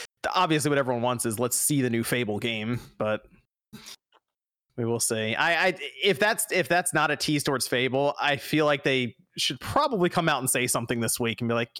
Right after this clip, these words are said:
"Hey," like, Playground put a statement out, like, "Hey, we're not gonna be there. We're working on it, though. Don't worry." 'Cause then, uh, that's, get,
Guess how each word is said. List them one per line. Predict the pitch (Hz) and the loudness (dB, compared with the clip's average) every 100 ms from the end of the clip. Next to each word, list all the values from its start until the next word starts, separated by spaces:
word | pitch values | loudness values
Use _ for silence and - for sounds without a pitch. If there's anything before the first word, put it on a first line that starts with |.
| - | -4
"Hey," | 247 233 233 185 | 0 2 2 2
like, | 180 - | 0 2
Playground | 247 175 135 131 | 2 2 0 0
put | 165 | -2
a | 131 | 0
statement | - 135 117 | 0 0 0
out, | 113 - | -2 -2
like, | - | 0
"Hey, | 220 214 | 2 2
we're | 208 | 2
not | 220 202 | 0 0
gonna | 170 | 0
be | 175 | 0
there. | 180 180 175 170 - _ - | 2 2 2 -2 -12 _ 0
We're | 285 | 2
working | 190 147 139 | 4 2 0
on | 113 107 | -2 -4
it, | - | -4
though. | 104 104 104 - | -4 -2 -4 -2
Don't | 127 | -2
worry." | 110 101 107 | 0 -2 -4
'Cause | - 139 | -2 0
then, | 147 131 127 98 127 | 0 0 -4 -6 -6
uh, | 117 107 104 | -4 -4 -4
that's, | 110 - - - _ _ _ _ _ _ | -4 -2 -4 -8 _ _ _ _ _ _
get, | - | -6